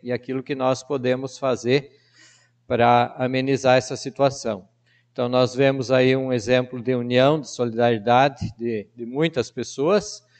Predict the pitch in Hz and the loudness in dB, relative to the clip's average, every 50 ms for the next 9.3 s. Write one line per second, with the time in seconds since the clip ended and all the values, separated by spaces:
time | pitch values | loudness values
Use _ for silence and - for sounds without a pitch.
0 | _ _ _ _ _ _ _ _ _ - 120 117 - 131 123 - - 131 131 127 | _ _ _ _ _ _ _ _ _ -14 -14 -8 -6 -6 -2 2 4 4 6 6
1 | 131 123 113 139 135 120 123 123 127 139 131 143 143 131 - - 127 127 131 139 | 4 4 2 -2 2 4 6 8 8 6 4 2 -4 -6 -2 0 2 2 2 0
2 | 147 147 147 - _ _ _ - 120 127 120 - - - 135 - - 139 127 113 | -4 -8 -14 -18 _ _ _ -4 -2 0 0 0 -2 -8 -4 0 2 2 4 4
3 | 117 123 131 127 - - - 120 135 147 165 160 - 131 120 104 117 117 - - | 6 4 4 4 2 -6 -12 -8 -8 -6 -8 -8 -10 -14 -12 -10 -10 -12 -10 -4
4 | 135 131 123 120 123 123 127 139 135 120 131 135 113 - - 135 113 - - 123 | -2 0 4 4 4 4 4 2 -2 -2 -4 -6 -6 -4 -6 -8 -8 -6 -6 -4
5 | 127 135 131 - - 143 127 120 113 117 120 127 131 123 - - - _ _ _ | -2 -2 -2 -4 -8 -10 -8 -4 -2 -2 0 0 -2 -4 -8 -14 -18 _ _ _
6 | _ _ _ _ _ _ _ _ _ - 123 123 123 120 120 120 117 117 110 - | _ _ _ _ _ _ _ _ _ -4 -2 0 2 4 4 6 4 4 2 0
7 | - 139 131 - - 139 135 139 139 147 147 160 165 165 160 147 - - 131 131 | -2 -2 -2 0 2 6 8 8 8 8 6 4 0 -4 -8 -16 -8 -6 -2 2
8 | 131 131 123 - 127 117 123 127 135 135 - 143 - - 135 131 127 127 123 - | 2 2 2 0 -4 -2 -2 -2 -2 -4 -6 -14 -12 -10 -6 -4 -4 -4 -4 -6
9 | - - 139 139 127 - | -6 -4 -4 -4 -4 -6